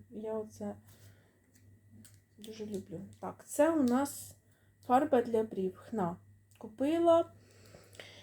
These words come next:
Спробувати ще ні разу, якщо чесно, нею не користувалася, але, е, чула отзиви, що вона дуже гарна. Ну, дуже добре держиться, довше, ніж краска.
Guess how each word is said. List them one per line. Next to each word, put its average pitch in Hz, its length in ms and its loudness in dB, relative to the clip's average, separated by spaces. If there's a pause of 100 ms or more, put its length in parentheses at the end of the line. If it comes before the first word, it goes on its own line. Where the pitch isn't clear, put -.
(220)
Спробувати 311 880 4
ще - 560 0
ні 254 180 6
разу, 247 380 2
якщо 233 360 0
чесно, 240 400 -2
нею 233 220 0
не 226 120 -2
користувалася, 208 1120 -2
але, 240 680 2
е, 208 640 -2 (200)
чула 220 500 -2
отзиви, 262 600 -2
що - 300 -10
вона 208 420 -4 (460)
дуже 214 380 -6 (120)
гарна. 185 440 -10 (1000)
Ну, 196 340 -6
дуже 214 320 -10
добре 196 280 -8
держиться, 214 520 -2
довше, 208 420 -6
ніж 196 320 -2
краска. 185 640 -16